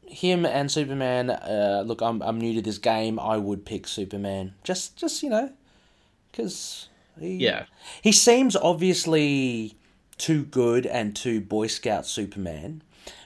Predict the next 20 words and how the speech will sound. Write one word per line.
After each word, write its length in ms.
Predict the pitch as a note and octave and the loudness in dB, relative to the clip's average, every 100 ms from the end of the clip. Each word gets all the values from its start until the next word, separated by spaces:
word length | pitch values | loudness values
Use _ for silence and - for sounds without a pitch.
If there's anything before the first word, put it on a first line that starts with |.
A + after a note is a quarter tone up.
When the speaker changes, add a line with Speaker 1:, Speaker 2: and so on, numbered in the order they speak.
| - | -6
Speaker 1:
But 140 | C3 | -4
if 240 | - C#3 C#3 | -4 -8 -2
you 60 | |
strip 340 | - - A#3 - | -2 0 -2 0
away 340 | A3 A#2+ G#2+ | 4 6 4
that, 520 | G2 B2+ G2 - - - | 4 4 4 0 -10 -8
you 120 | F3 | 0
know, 140 | A#3 E3+ | 4 4
th-, 400 | C#3 D3+ E3 E3+ | 2 2 4 6
there's 160 | F3+ | 4
a 40 | F3 | 6
whole 160 | F#3+ B2+ | 6 6
argument, 460 | A#2+ B2 B2 G#2 | 4 4 0 -4
Connor, 280 | G#2+ A#2 G#2+ | -4 -2 0
of, 140 | G2+ | 0
"Oh, 260 | F2+ G#2+ G#2 | 2 4 4
Batman, 360 | A#2+ A2+ G#2 G2 | 2 -2 -2 -6
Superman, 440 | A2 G#2 G#2 G2+ | -6 -4 -4 0
oh, 120 | G#2+ | 0
Superman's, 680 | A#2 D#3+ C#3 C3 A#2 A2 G2 | 0 -2 -2 0 2 0 -4